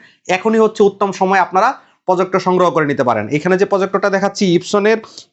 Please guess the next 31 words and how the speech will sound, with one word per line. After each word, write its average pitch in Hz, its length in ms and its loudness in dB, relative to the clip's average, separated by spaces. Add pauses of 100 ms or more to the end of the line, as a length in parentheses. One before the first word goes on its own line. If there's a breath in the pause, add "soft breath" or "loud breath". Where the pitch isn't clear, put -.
(120)
ইবি 202 200 2
হাইফেন 190 420 0 (160)
ওয়ান 170 180 4 (120)
সেভেন 202 240 2 (120)
এইট 175 180 2
জিরো 202 160 4
ডাব্লিউ, 190 380 2 (160)
এটার 180 220 -2
প্রাইস 175 220 0
হচ্ছে 190 220 -2 (180)
মাত্র 170 240 -2 (140)
বাইশ 170 220 2
হাজার 170 200 -2
পাঁচশো 175 320 -2
টাকা। 202 160 0 (460 loud breath)
তিন 196 180 4
হাজার 196 220 0
লুমেন্সের 190 360 0
প্রজেক্টর, 196 360 0 (160)
দিনের 190 280 4
আলোতে 190 240 0
চালিয়ে 190 360 0
নেবেন, 190 200 0
একদম 180 380 -2
ক্রিস্টাল 185 440 -2 (100)
ক্লিয়ার, 139 260 2 (340 soft breath)
অর্থাৎ 196 340 -2 (140)
একেবারে, 190 340 0 (100)
আহ, 147 360 2 (140)
ক্লিয়ার 196 360 2
প্রজেক্টর 202 400 0